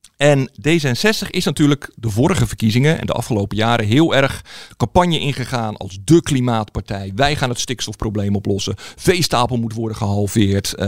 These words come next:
nou ja, hij kreeg de naam klimaatdrammer, eh, noem maar op. En Jette die doet daar iets, iets opvallends. Hij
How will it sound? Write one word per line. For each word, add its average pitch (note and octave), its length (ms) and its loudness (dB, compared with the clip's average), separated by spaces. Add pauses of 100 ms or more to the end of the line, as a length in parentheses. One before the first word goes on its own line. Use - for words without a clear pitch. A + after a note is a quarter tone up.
(100)
nou G#2+ 220 -2
ja, D2+ 100 -6 (200)
hij A2 100 -2
kreeg E2 240 -4
de G2 100 -6
naam G#2+ 200 0
klimaatdrammer, D3+ 960 2
eh, A2 100 -4
noem B2+ 180 0
maar B2+ 100 2
op. - 160 -8 (300)
En E3 200 2 (260)
Jette C#3+ 360 -2
die C3+ 100 0
doet F#3 140 -4
daar - 140 2
iets, - 320 -2 (360)
iets - 380 -2
opvallends. D3+ 640 0 (360)
Hij C3+ 280 0